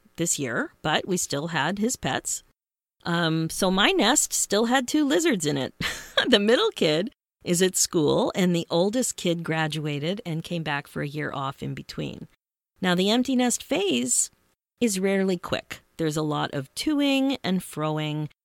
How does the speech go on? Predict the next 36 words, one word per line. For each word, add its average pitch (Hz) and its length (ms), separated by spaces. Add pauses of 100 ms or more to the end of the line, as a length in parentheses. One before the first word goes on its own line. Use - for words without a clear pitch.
(160)
and 180 180
it - 220
barely 214 440
looks 139 380
like 147 180
anyone 143 360
left 135 260
around 131 320
here. 135 180
In 147 220
fact, 202 320 (300)
this 214 180
week 226 200
my 180 100
youngest 170 420
decided 156 500
that 160 120
he 156 60
wasn't 175 300
even 185 200
going 175 180
to 175 60
bring 175 200
his 165 140
laundry 170 460
home 147 260
with 143 140
him 165 240
because 165 400
he 226 140
had 170 200
enough 160 320
clothing 147 540 (320)
still 139 500 (160)
at 240 140
home. 294 300